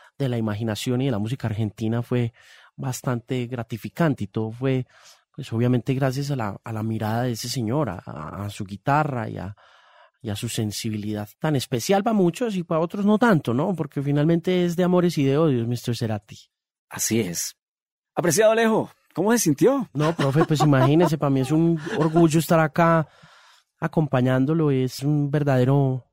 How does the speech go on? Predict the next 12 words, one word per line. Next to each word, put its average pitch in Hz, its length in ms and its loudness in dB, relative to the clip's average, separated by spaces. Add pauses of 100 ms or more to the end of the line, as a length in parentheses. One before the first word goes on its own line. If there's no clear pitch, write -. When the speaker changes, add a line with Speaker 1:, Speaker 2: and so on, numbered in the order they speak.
Speaker 1:
honor 131 540 0 (420)
conversar 131 680 -2 (140)
a 143 120 -10
través 123 300 -2
de 135 140 0
este 135 640 -2 (160)
micrófono. 139 840 0 (640)
La 139 80 -6
radio 131 220 0
pública 143 420 0
es 123 160 -2
un 139 480 -2